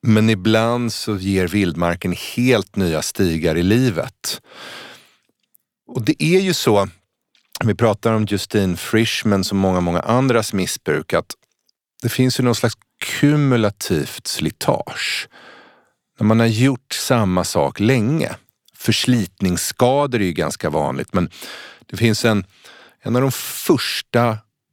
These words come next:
insikterna som vetenskapen gjorde om motion gjordes i London. För då gjorde man en upptäckt att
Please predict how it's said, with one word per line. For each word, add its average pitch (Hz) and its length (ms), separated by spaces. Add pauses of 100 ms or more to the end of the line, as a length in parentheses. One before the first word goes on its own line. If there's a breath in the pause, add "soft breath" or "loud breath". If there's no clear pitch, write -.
(260)
insikterna 98 960
som 95 220
vetenskapen 82 1080
gjorde 80 280
om 69 120
motion - 760 (720)
gjordes 87 300
i - 20
London. 90 640 (1000 loud breath)
För - 100
då 120 60
gjorde 143 220
man 87 180
en 107 100
upptäckt - 720
att 101 400